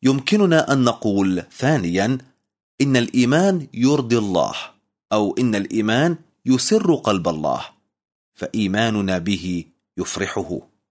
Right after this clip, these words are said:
ونقرأ في المزمور المائة والسابع والأربعين، أي في نهاية سفر المزامير تقريبا، وتحديدا في العدد الحادي عشر:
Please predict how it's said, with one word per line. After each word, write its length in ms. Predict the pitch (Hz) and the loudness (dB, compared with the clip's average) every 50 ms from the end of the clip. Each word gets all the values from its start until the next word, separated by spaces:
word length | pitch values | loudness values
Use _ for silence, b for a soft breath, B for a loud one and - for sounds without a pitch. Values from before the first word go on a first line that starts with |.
| _ _ _ _ _ _ _ _ _ _ _ _ - | _ _ _ _ _ _ _ _ _ _ _ _ -2
ونقرأ 560 | - 135 165 196 214 - 170 156 123 127 135 131 | 2 2 4 4 2 2 2 2 4 4 4 4
في 120 | - 127 | 4 2
المزمور 540 | 113 107 101 98 92 98 113 123 127 120 101 | 2 2 2 0 0 0 2 2 4 4 2
المائة 300 | 90 87 104 107 - 92 | 2 2 0 0 0 -2
والسابع 560 | 92 80 82 85 - - 117 107 95 92 82 | -2 -2 0 0 0 0 0 -2 0 -2 -2
والأربعين، 920 | 78 87 90 - - 92 87 82 87 87 107 127 131 139 147 156 147 - - _ - | 0 0 -2 0 -2 -2 -2 0 0 0 2 2 2 2 2 0 -2 -6 -10 _ -2
أي 220 | 107 107 104 98 95 | 0 2 2 2 0
في 220 | - - 104 98 | -2 -2 -4 -2
نهاية 580 | 98 95 92 92 120 131 131 107 87 - 95 85 | -2 -4 -4 -2 0 0 2 0 0 -2 -2 0
سفر 300 | - - 110 - - 98 | 0 0 0 -2 -2 -4
المزامير 760 | 90 82 85 85 80 92 87 85 95 101 98 87 80 78 73 | -2 -2 -4 -4 -2 -2 -2 -2 -2 -2 -2 -2 -2 -4 -8
تقريبا، 800 | - - 107 - - - 104 117 139 151 107 82 92 95 107 113 - b b b b b b b b b b | -6 -4 -6 -6 -4 -4 -2 0 2 2 2 0 -2 -2 -2 -4 -6 b b b b b b b b b b
وتحديدا 680 | 120 123 - 156 - 131 147 190 190 180 156 165 165 160 | -6 -2 0 0 0 0 2 2 2 4 2 2 2 2
في 160 | 156 - - | -2 -2 -2
العدد 460 | 123 113 113 123 143 131 139 135 - | 0 0 2 0 0 0 -2 -2 -2
الحادي 420 | - 95 - - - 107 92 87 87 | -4 -4 -4 -2 -2 -2 -2 -2 -4
عشر: 460 | - 104 104 - 135 139 151 151 - | -2 -2 -2 0 0 0 0 -2 -4